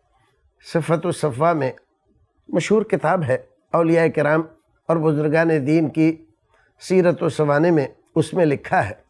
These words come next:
कि हज़रत इमाम अहमद इब्न हम्बल रहमतुल्लाह अलैह मुस्तजाब दावत थे।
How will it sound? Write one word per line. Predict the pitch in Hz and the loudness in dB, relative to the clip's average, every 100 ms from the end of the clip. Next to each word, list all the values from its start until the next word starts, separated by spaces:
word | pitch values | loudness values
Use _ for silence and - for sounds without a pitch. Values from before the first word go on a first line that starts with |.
| _ _ _ | _ _ _
कि | 214 | 0
हज़रत | 214 220 - | 4 2 4
इमाम | 202 190 190 | 2 4 2
अहमद | 185 170 214 190 180 - _ _ - | 2 2 2 0 -4 -10 _ _ -2
इब्न | 156 180 190 127 | 0 2 2 0
हम्बल | - 170 175 208 190 | -2 0 2 2 2
रहमतुल्लाह | 156 131 151 151 147 139 113 | 0 2 0 2 2 2 2
अलैह | 110 120 - _ _ _ _ - | 0 -2 -6 _ _ _ _ -4
मुस्तजाब | 165 160 - 151 160 175 175 | -2 -2 -2 0 0 0 -2
दावत | 139 135 131 151 - | 0 0 0 0 -2
थे। | - | -10